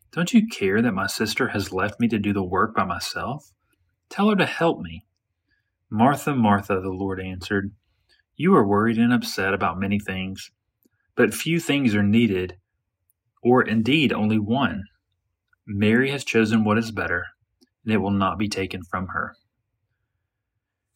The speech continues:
So Mary was sitting at the feet of Jesus, learning from him, but Martha was distracted.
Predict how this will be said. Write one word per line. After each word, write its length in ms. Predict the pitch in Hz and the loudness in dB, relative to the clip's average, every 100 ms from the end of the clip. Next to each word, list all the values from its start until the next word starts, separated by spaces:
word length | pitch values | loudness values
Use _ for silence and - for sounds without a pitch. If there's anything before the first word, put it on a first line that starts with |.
| _ _ _ _ | _ _ _ _
So 180 | - 113 | -2 0
Mary 680 | 107 113 143 117 98 104 107 _ - | 2 2 4 4 2 0 -4 _ -6
was 220 | 107 - | -6 -2
sitting 260 | 123 117 113 | 0 2 2
at 120 | 107 | 2
the 80 | 101 | -4
feet 220 | 113 104 | -2 -2
of 120 | 95 | -2
Jesus, 520 | 104 107 104 98 - | -2 -2 0 -4 -4
learning 720 | 104 98 123 139 131 98 95 87 - _ _ _ _ _ _ _ - - | -6 0 0 2 2 2 -2 -10 -20 _ _ _ _ _ _ _ -20 -6
from 180 | - 95 | -2 -2
him, 540 | 87 92 92 101 107 - _ _ _ _ _ | -2 -2 0 0 -2 -8 _ _ _ _ _
but 160 | 110 | 0
Martha 340 | 110 117 127 127 | 4 4 4 2
was 220 | 120 117 | 2 0
distracted. 800 | 113 104 120 117 120 - 87 | -2 -4 0 0 0 -6 -12